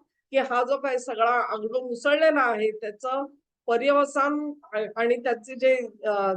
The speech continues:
जबाबदारी आहे ती शेख हसीनांनी स्वीकारून त्यांनी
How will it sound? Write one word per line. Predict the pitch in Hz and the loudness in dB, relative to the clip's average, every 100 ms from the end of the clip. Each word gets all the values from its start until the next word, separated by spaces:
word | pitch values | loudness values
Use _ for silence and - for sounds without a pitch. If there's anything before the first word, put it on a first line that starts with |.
| 175 | 0
जबाबदारी | 214 262 285 277 269 269 | 2 2 2 0 0 2
आहे | 247 254 | 2 2
ती | 254 269 | 0 -6
शेख | 247 247 240 | -6 -4 -4
हसीनांनी | 226 247 240 240 240 | -6 -4 -2 -2 -4
स्वीकारून | 240 - 208 262 269 330 392 381 _ _ _ _ _ | -10 -14 -6 0 2 4 2 0 _ _ _ _ _
त्यांनी | 226 226 240 262 311 330 | -2 0 0 -2 -6 -6